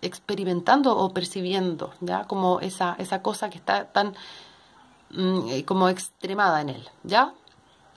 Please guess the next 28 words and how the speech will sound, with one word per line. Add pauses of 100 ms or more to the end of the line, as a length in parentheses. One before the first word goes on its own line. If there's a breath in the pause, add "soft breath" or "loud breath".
(140)
Y
que,
insisto,
sigue
no
siendo
malo
en
sí
mismo. (1500 loud breath)
A
ver,
vamos
a
ver. (1200)
¿Cuál
es
la
aspiración
de
ella?
Ella
tiene
la
estrella
en
su
aspiración.